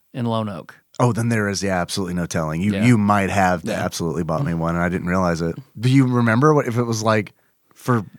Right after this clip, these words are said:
Speaker 2: what was it on?
Speaker 1: Maybe it was, like, X, Xbo-, uh, Xbox or PlayStation two.
Speaker 2: Oh, God. I definitely remember you buying Symphony of the Night.
Speaker 1: Yep.
Speaker 2: That one I
Speaker 1: Yep.
Speaker 2: remember for sure.
Speaker 1: <laughs> Yep.
Speaker 2: <laughs>
Speaker 1: So number ten, Hellstrong Focus.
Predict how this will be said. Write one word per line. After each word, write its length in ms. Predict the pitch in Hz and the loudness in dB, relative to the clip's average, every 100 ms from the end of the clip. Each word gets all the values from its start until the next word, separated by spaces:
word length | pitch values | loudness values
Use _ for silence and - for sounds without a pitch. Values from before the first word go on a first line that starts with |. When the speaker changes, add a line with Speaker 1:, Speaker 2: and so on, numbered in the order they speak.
| - | -6
Speaker 2:
what 180 | 110 175 | 0 2
was 120 | 143 | 4
it 120 | 123 | 2
on? 500 | 113 156 196 - - - _ _ - - - | 2 4 4 0 -6 -18 _ _ -20 -18 -10
Speaker 1:
Maybe 140 | 135 | -8
it 20 | |
was, 160 | 147 135 | -6 -4
like, 240 | 131 127 - | -4 -6 -6
X, 260 | 131 131 - - | -6 -8 -12 -4
Xbo-, 460 | 151 160 - 165 165 | 0 0 0 -2 0
uh, 500 | 135 123 120 113 110 - _ - | 2 2 2 0 -4 -10 _ -14
Xbox 480 | 127 - 139 135 110 | -6 0 0 0 -6
or 60 | |
PlayStation 500 | 110 123 123 113 113 | -4 -2 -2 -4 -4
two. 300 | 113 123 107 - | 0 0 0 -4
Speaker 2:
Oh, 220 | 98 98 87 | -6 -4 0
God. 400 | 95 98 87 87 - | 2 4 2 -2 -6
I 200 | 110 110 | -2 -2
definitely 360 | 107 135 131 120 | 0 2 2 2
remember 260 | 110 110 104 | 0 0 0
you 120 | 98 | 2
buying 460 | 101 101 95 87 - _ | 2 2 0 -6 -14 _
Symphony 340 | - 117 95 | -2 -2 -2
of 60 | 80 | -6
the 60 | 82 | -2
Night. 360 | 117 104 85 - | 0 0 -2 -6
Speaker 1:
Yep. 120 | 127 | -2
Speaker 2:
That 160 | 135 123 | 0 0
one 120 | 110 | -2
I 60 | |
Speaker 1:
Yep. 200 | 156 151 | 0 0
Speaker 2:
remember 120 | 107 127 | -2 -2
for 40 | |
sure. 420 | - - 151 185 175 | -2 0 0 0 2
Speaker 1:
<laughs> 0 | |
Yep. 260 | 160 165 156 - 131 147 - 156 - - | 2 0 -4 -8 -8 -4 -4 -6 -8 -8
Speaker 2:
<laughs> 140 | 165 151 _ _ 135 _ _ _ _ | -8 -8 _ _ -20 _ _ _ _
Speaker 1:
So 120 | - | -6
number 300 | 127 127 127 | -2 0 -2
ten, 520 | - - 160 143 135 | -6 -4 0 2 2
Hellstrong 720 | 123 143 160 170 - 165 160 156 | 0 0 0 0 0 2 2 0
Focus. 640 | - 131 120 135 - | 0 0 0 -6 -8